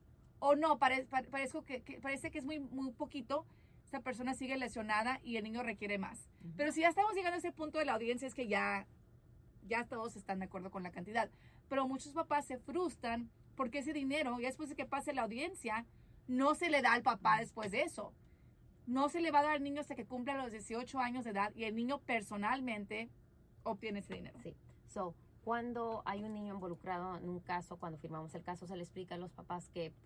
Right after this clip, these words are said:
Speaker 1: Puede
Speaker 2: es
Speaker 1: pasar.
Speaker 2: posible que al final del caso ellos no reciban el monto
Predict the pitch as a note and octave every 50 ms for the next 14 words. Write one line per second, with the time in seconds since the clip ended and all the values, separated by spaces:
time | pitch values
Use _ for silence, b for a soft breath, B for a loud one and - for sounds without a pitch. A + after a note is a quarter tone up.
0 | - - G3 G3 F#3 F#3+ F3 - G#3+ G#3 E3+ - - A#3 B3+ A#3 G3 F3 D#3+ D#3+
1 | F3+ - B B B B B B B B B B - G#3+ G3+ G3+ F#3+ - - -
2 | F#3+ F#3 - F#3+ F#3+ F#3 F#3 G3+ G3 F3+ - G#3 F#3 F3+ - - F#3 F3 - F3
3 | F#3 F3+ F#3 F#3+ F#3 G3 F3+ F3+ E3+ E3+ E3+ - F3+ E3+ F3 F3 F3+ F3+ F3+ F3+
4 | E3+ D#3+ D#3+ D#3 D3 - F3 G3